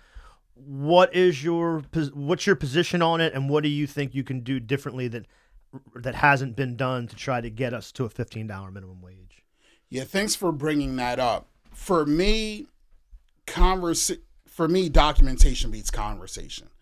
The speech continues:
Speaker 2: I stand on action, not rhetoric. For two years, I was co-chair of Delaware's Living Wage Coalition. We advocated and we fought for a livable wage in Delaware.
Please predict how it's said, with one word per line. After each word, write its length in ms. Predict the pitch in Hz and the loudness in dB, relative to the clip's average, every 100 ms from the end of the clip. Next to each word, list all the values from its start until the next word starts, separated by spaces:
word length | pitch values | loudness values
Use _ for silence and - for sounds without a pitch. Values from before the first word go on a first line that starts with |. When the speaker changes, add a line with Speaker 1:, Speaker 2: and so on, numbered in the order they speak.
| - - | -6 2
Speaker 2:
I 140 | 151 | 4
stand 360 | 143 - 131 123 | 4 2 2 2
on 200 | 113 - | 0 0
action, 400 | 123 110 - - | 0 0 4 4
not 260 | 110 107 101 | 4 -4 -8
rhetoric. 440 | 113 90 87 - - - - | -8 -10 -14 -20 -16 -14 -12
For 160 | - 147 | -10 -2
two 260 | - 190 | 0 0
years, 320 | 190 180 160 - | 2 2 2 0
I 140 | 139 | -2
was 200 | 123 - | 0 -4
co-chair 500 | - 156 143 - 123 | -4 -4 -2 -4 -4
of 100 | 110 | -4
Delaware's 560 | 123 127 120 117 107 110 | -6 -6 -6 -10 -10 -12
Living 500 | 117 127 127 123 104 | -10 -8 -6 -8 -8
Wage 400 | 110 113 101 - | -10 -10 -12 -10
Coalition. 680 | 113 101 92 85 - - _ _ _ _ _ | -10 -12 -14 -16 -18 -18 _ _ _ _ _
We 220 | 143 139 - | -8 -8 -2
advocated 800 | 135 135 117 110 - 107 95 95 - | 0 0 0 -8 -14 -16 -18 -18 -10
and 180 | 127 120 | -8 -8
we 120 | 113 | -14
fought 360 | - 151 131 | -4 0 0
for 220 | - 131 107 | -4 -10 -10
a 60 | |
livable 500 | 107 117 117 113 117 | -8 -8 -8 -10 -10
wage 320 | 104 107 101 | -10 -12 -14
in 140 | 104 98 | -16 -10
Delaware. 640 | 107 98 87 69 - | -10 -10 -14 -20 -20